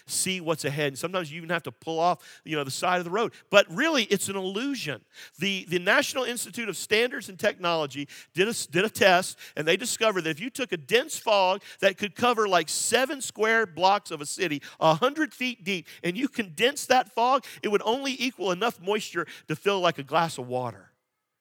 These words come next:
But that's what fog does, right? And that's what worry does. It expands the problem. It exaggerates the problem. It's an illusion.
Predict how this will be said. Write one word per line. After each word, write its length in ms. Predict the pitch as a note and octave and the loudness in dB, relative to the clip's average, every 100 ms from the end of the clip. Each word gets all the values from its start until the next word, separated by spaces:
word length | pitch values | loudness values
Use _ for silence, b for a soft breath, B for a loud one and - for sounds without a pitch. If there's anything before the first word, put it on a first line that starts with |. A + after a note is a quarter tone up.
| _ _ _ _ _ _ _ _ _ | _ _ _ _ _ _ _ _ _
But 140 | - G#3+ | -6 2
that's 200 | C4+ - | 2 2
what 120 | C#4 | -4
fog 340 | - B3 C4 | 4 6 6
does, 540 | G#3+ D4+ D4+ C3 - - _ - | 6 6 6 2 -6 -18 _ 0
right? 320 | E3 B3+ D4+ _ _ _ _ _ _ _ | 2 2 -2 _ _ _ _ _ _ _
And 200 | F#3+ F#3+ | -2 0
that's 280 | E3 D4+ - | 4 4 4
what 260 | C4 C4 G3 | 4 4 2
worry 640 | F3+ B3 D4+ D4 A3 D3+ | -2 2 2 0 -2 -6
does. 720 | B2+ C3 A#2+ G2 G#2 - - - _ _ _ _ _ _ - | -4 -4 -4 -8 -20 -20 -20 -20 _ _ _ _ _ _ 4
It 200 | A3 - b b b b | 6 4 b b b b
expands 1040 | F#3 - - - - G#3+ A3 A#3 A3 F#3+ | 0 0 -2 -2 -4 -2 2 2 0 -6
the 100 | - | -10
problem. 540 | - - D#3 C#3 C3 C3 | -10 0 4 4 0 -2
It 160 | F3+ G3 | 0 0
exaggerates 1120 | F#3 D3 C3+ E3 G#3 A3+ F#3 F#3+ D#3 C#3+ - | -2 -6 -2 2 2 0 -2 -2 -2 -2 -10
the 100 | C#3+ | -18
problem. 600 | - C3+ B2 A#2+ A2 F#2 _ _ _ _ _ _ _ _ _ _ | -4 0 0 -4 -12 -20 _ _ _ _ _ _ _ _ _ _
It's 200 | D#3+ D#3 | -10 -8
an 40 | |
illusion. 520 | D3+ D#3+ G3 D3 G2 | -8 -8 -10 -14 -20